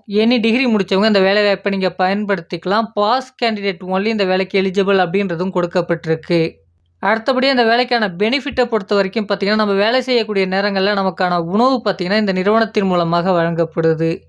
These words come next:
பேருந்து வசதிகளும் இருக்கு அப்படின்றத கொடுத்துருக்காங்க.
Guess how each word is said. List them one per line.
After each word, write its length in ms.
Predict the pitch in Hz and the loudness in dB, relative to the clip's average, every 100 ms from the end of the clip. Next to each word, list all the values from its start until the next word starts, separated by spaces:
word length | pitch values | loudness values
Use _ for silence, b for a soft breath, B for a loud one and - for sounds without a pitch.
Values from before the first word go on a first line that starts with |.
| _ | _
பேருந்து 460 | 269 302 320 294 226 | 0 2 2 2 2
வசதிகளும் 560 | 208 196 220 220 220 | 0 0 0 2 2
இருக்கு 240 | 196 165 214 | -2 -2 -2
அப்படின்றத 520 | 185 185 196 170 170 | -2 -2 -4 -4 -6
கொடுத்துருக்காங்க. 800 | 175 170 - 165 - 170 160 160 | -6 -10 -6 -6 -2 -4 -2 -4